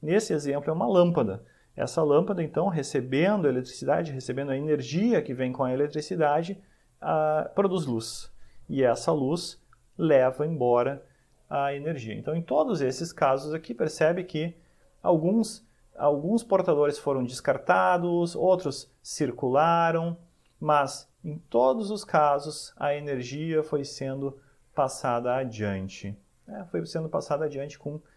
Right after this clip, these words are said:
diferentes portadores de energia,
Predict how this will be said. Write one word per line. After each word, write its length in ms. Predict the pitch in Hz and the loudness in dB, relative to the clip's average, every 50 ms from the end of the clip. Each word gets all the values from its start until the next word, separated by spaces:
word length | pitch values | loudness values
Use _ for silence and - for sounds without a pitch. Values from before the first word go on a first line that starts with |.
| _ _ _ _ | _ _ _ _
diferentes 1120 | 170 151 156 185 214 202 - - 185 156 139 131 131 135 135 135 - - - - - _ _ _ _ _ _ _ _ _ _ _ _ _ _ | -12 -8 -6 -6 -8 -6 -4 -2 -2 0 0 -2 -4 -6 -8 -10 -12 -14 -14 -14 -16 _ _ _ _ _ _ _ _ _ _ _ _ _ _
portadores 640 | 143 - 233 214 - 175 139 131 123 120 117 120 120 | 0 0 0 2 2 2 2 4 2 0 0 0 -4
de 100 | 123 120 | -6 -6
energia, 540 | 120 120 123 117 107 104 98 92 92 92 | -6 -6 -6 -8 -8 -10 -8 -8 -10 -10